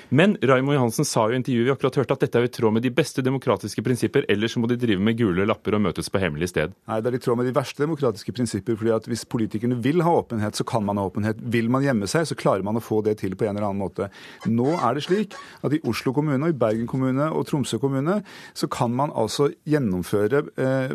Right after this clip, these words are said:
Speaker 2: forberede politiske saker, diskutere dem ferdig i et forberedende byråd og komme opp med en fiks ferdig, eh, løsning en uke før de formelle vedtakene fattes, og uten at du i realiteten får noen debatt, uten at Oslos innbyggere får greie på det.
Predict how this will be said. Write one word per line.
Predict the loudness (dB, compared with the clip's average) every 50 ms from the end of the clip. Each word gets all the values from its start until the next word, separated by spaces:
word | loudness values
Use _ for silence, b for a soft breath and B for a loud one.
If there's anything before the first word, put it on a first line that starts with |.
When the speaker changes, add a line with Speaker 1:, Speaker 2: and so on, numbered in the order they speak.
| -6 -6 -8 -8
Speaker 2:
forberede | -6 -2 -2 0 0 0 0 0 0 0 0
politiske | -2 0 -2 -2 -2 -4 -4 -2 0
saker, | 0 0 0 0 0 0 0 0 b b b b
diskutere | -4 -4 -2 -4 -6 -2 0 0 0 0 0
dem | -2 -4
ferdig | -6 -4 0 0 0 2 0 0 0 -2
i | -2
et | -2 0
forberedende | 0 0 0 2 0 0 0 0 0
byråd | 2 2 4 4 4 2 0 -2 -8 B B B B
og | -6 -4
komme | 0 0 0 0 0
opp | -4 -2 -2
med | -2
en | -2
fiks | -2 -4 -4 -6 -4 -4 -6 -4
ferdig, | -2 -2 0 0 0 -2 -2 -2 -2 -2 -2
eh, | 0 0 2
løsning | 2 2 0 0 -2 -2 0 0 0 0 B B B B B B 0
en | 2 2 2 2 0
uke | 0 -2 -2 -2 -4 -6 -4
før | 0 0 0
de | 0 0
formelle | -2 -2 0 0 0 0 0
vedtakene | 0 0 0 -2 -4 -4 -2 -4 -4
fattes, | -2 -4 -6 -4 -4 -4 -2
og | -2 -2 -2
uten | -2 -4 -4 -4 -6
at | -4
du | -2 -2
i | 0
realiteten | 0 -2 -4 -4 -6 -6 -6 -6 -6
får | -4 -4 -2 -2
noen | -2 -2 -2
debatt, | -2 -4 -6 -4 -4
uten | -6 -4 -4 -4
at | -4 -6
Oslos | -8 -8 -8 -8 -6 -4
innbyggere | -4 -4 -4 -4 -6 -6 -8 -6
får | -6 -4 -2
greie | -2 -2 -2
på | -4 -4 -4 -4
det. | -4 -4